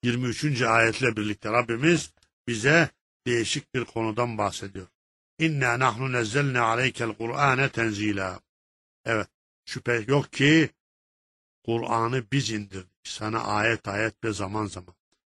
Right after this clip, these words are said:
Yirmi üç yıl gibi bir zaman içerisinde Kur'an indirilmiş Peygamberimize. Şimdi tamamı elimizde. İstediğimiz an istediğimiz kadar okuyabiliriz.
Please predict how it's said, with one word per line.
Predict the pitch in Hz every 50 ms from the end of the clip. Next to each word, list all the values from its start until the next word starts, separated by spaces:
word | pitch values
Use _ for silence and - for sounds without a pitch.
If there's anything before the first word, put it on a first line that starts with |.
| _ _ _ _ _ _ -
Yirmi | 127 143 151 160 156
üç | 165 175 208 - - - - 143
yıl | 175 190 170
gibi | 143 120 131 143 160 143
bir | 135 127 113
zaman | 101 117 120 127 147 151 135 117
içerisinde | - - 120 117 107 - 143 147 123
Kur'an | - 135 139 143 160 156
indirilmiş | 147 135 131 135 139 147 143 131 - -
Peygamberimize. | 117 113 98 110 107 101 101 98 95 92 92 92 95 - _ _ _ _ _ _ _ _ _
Şimdi | - - 165 147 147 156 139
tamamı | - 180 185 175 156 143 143 160 160
elimizde. | 151 147 151 156 143 113 104 120 104 90 - _ _ _ _ _ _ -
İstediğimiz | - - - 143 139 127 143 160 170 170 147 120
an | 151 160 160
istediğimiz | 139 - - 139 139 123 131 147 156 151 -
kadar | - 123 131 143 151
okuyabiliriz. | 143 131 - 120 113 131 135 131 131 135 120 107 95 - -